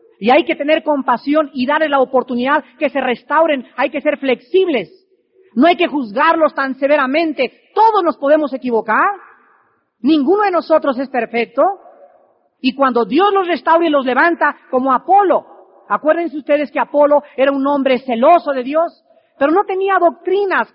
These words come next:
claras de la palabra. Y llegó Priscila y Aquila, una pareja con un amor y una misericordia muy grandes. Y lo llamaron aparte y le dijeron, "Apolito, está mal lo que estás predicando.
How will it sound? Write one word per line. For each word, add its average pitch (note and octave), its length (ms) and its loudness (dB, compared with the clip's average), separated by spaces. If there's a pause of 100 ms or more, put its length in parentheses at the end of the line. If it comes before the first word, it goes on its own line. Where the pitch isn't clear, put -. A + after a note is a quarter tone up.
claras F4 420 0
de C#4+ 80 -4
la A#3+ 140 -2
palabra. C4+ 540 -2 (320)
Y A#3 120 -4
llegó B3 260 2
Priscila D#4 500 -2
y D4 40 -2
Aquila, C#4+ 500 -4 (240)
una D4 300 -2
pareja D4 500 2 (260)
con C4 180 2
un E4+ 100 4
amor D4+ 280 4
y D4 60 -2
una C#4+ 120 -4
misericordia C4 640 -2
muy B3+ 220 -4
grandes. A3 580 -2 (300)
Y C4 100 2
lo C4+ 80 4
llamaron C#4+ 340 0
aparte D#4 440 0
y - 20 -6
le C#4 60 -8
dijeron, D4 360 0 (120)
"Apolito, C#4+ 600 -4 (120)
está D4+ 260 -4
mal F#4 180 -2
lo F#4+ 80 0
que C4+ 100 -6
estás C4+ 180 -6
predicando. A3 640 -4